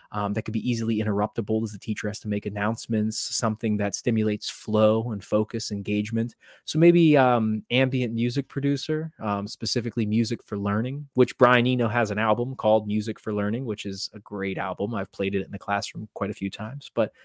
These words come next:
maybe that would be the, the other one, the other fantasy, right? That'd be a great career.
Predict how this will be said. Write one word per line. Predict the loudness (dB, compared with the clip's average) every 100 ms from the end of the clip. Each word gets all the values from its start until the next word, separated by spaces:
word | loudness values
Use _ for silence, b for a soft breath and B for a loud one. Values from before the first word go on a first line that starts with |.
| b b _
maybe | 0 4
that | 4 4
would | 0
be | 0 0 0
the, | 0 0 -2
the | 0
other | 0 0
one, | -2 -4
the | -2
other | -2 -2
fantasy, | -4 -6 -6 -8 -10 -4
right? | -2 -2
That'd | -4
be | -6
a |
great | -8 -6 -6 -6
career. | -10 -10 -12